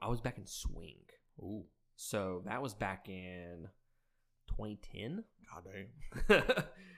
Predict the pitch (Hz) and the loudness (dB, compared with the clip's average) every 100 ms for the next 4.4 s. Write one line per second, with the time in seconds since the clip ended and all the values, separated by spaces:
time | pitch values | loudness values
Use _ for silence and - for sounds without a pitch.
0 | - - - - 170 98 95 98 101 120 | -20 -20 -20 -20 -16 -8 -6 -2 4 6
1 | 127 135 135 139 135 139 135 107 98 110 | 6 6 4 4 2 4 2 2 2 4
2 | 104 117 127 117 104 - _ _ - 101 | 4 6 6 4 -2 -4 _ _ -10 -4
3 | 104 80 98 95 90 87 101 95 - 92 | -2 0 2 0 0 2 2 0 -6 -10
4 | 98 90 85 | -10 -10 -10